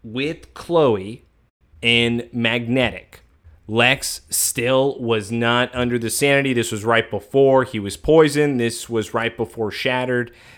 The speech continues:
This was at the moment where Lex had his P I go and steal Chloe's hard drive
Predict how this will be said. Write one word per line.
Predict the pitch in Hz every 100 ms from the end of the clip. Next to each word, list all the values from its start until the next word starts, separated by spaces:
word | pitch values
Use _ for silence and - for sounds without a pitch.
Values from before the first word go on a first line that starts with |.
| -
This | 113 -
was | 120 117 - -
at | 120 135 143
the | 143
moment | 135 123 120 117
where | 117 107
Lex | 107 127 151 -
had | 143 131
his | 117 -
P | - - 135 135
I | 107 107 90 82 _ _ _ _ _ 104
go | 120 127 135 143
and | - 110 104 92
steal | - - 160 156 113 101 101 90 _ _
Chloe's | - 120 120 123 110
hard | - 131 135 98
drive | 104 90 82 85